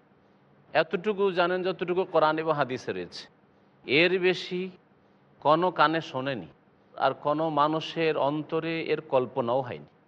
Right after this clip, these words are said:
ওয়াকরাও ইন শেতুম, আর তোমরা যদি এই সম্পর্কে জানতে চাও কোরআনে দলিল প্রমাণ,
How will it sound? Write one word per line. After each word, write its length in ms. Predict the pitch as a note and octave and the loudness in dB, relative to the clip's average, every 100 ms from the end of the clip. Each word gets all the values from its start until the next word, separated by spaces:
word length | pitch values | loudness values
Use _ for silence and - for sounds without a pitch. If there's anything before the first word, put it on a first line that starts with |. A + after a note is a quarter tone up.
| _ _ _ _ | _ _ _ _
ওয়াকরাও 420 | B2 D#3 F#3 F3+ | -2 2 6 6
ইন 140 | F3+ E3+ | 4 -2
শেতুম, 540 | - G3 C3+ A#2+ C3+ - | -2 0 0 -2 -8 -4
আর 120 | C#3 | -2
তোমরা 320 | C#3 E3 D#3 D3+ | -2 -2 0 0
যদি 260 | C#3+ C3+ | -2 -6
এই 180 | B2 C3 | -4 -2
সম্পর্কে 640 | C3 C#3+ C3+ B2 - G2 F#2+ | -2 -6 -4 -8 -6 -8 0
জানতে 380 | B2+ D#3 E3+ | 0 0 -2
চাও 260 | D#3+ A2 A2+ A2+ | 0 2 2 0
কোরআনে 360 | B2+ B2 A#2+ | 2 2 0
দলিল 340 | G#2 A#2 C3 A2+ | -4 -2 -2 -4
প্রমাণ, 380 | - A#2+ G#2 E3+ | -4 0 0 -2